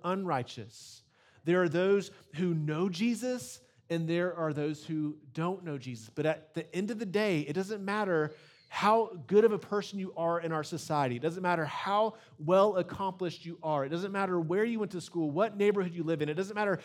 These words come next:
how much security you have. It doesn't matter. In God's eyes, you are either those who know Christ and are saved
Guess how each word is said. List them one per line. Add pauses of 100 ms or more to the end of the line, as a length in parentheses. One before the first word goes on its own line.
(140)
how
much
security (160)
you
have. (180)
It
doesn't
matter. (400)
In
God's
eyes,
you
are
either
those
who (100)
know
Christ
and
are
saved